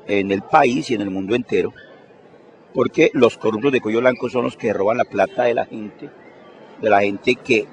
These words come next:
plata que debe ir para obras sociales, obras de desarrollo en los barrios de la ciudad musical de Colombia.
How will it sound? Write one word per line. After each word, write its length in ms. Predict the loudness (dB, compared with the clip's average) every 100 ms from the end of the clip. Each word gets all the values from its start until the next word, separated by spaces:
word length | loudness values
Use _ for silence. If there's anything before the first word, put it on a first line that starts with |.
| 2
plata 260 | 4 4
que 260 | 4 6 6 6
debe 220 | 8 10 10
ir 220 | 6 2 -2 -18 -18 -18 -18 -16 -16 -16 2
para 220 | 6 8
obras 540 | 8 8 8 6 0 -16 -18 -18 -18 -18 -8
sociales, 680 | -6 -4 6 8 8 2 2
obras 320 | 6 8 6
de 120 | 6
desarrollo 600 | 4 4 6 6 8 6 6 -6 -20 -20 2
en 160 | 2 6
los 160 | 4
barrios 300 | 6 4 6
de 80 | 6
la 100 | 4
ciudad 260 | 2 2 2
musical 480 | 0 -8 -4 -2 -2
de 120 | -4
Colombia. 460 | -2 -4 -6 -12